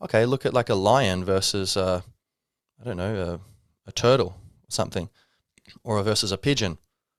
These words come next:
There's a huge difference there. Why are we putting them in the same basket, you know? Or beavers and, um, beavers making dams, you know,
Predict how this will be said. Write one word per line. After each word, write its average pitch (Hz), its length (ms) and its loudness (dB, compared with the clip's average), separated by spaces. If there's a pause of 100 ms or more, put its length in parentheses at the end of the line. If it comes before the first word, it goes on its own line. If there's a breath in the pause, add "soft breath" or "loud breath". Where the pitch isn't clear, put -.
(460)
There's 110 140 -8
a - 20 -14
huge 190 200 -2
difference 127 360 -2
there. 117 280 4
Why 113 240 6
are 120 40 0
we 110 120 -2
putting 120 320 -6
them 113 140 2
in 113 80 -2
the 98 60 -4
same 98 220 -2
basket, 87 500 -6 (120)
you 101 80 -10
know? 104 160 -4 (320 loud breath)
Or 104 120 -4
beavers 110 520 0
and, 95 320 -4 (400)
um, 92 560 -2
beavers 113 280 -2
making 101 320 -2
dams, 98 600 -2 (260)
you 107 80 -14
know, 98 160 -6